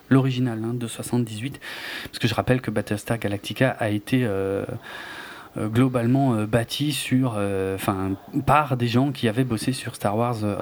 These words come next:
un an, euh, auparavant. Euh,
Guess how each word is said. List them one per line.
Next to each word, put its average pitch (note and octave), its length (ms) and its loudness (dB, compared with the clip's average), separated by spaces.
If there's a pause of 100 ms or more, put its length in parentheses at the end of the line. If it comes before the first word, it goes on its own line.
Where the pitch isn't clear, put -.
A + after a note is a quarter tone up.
un A2 240 2
an, A#2+ 320 2
euh, F#2+ 140 -4
auparavant. G#2 440 0 (2750)
Euh, A#2+ 1700 2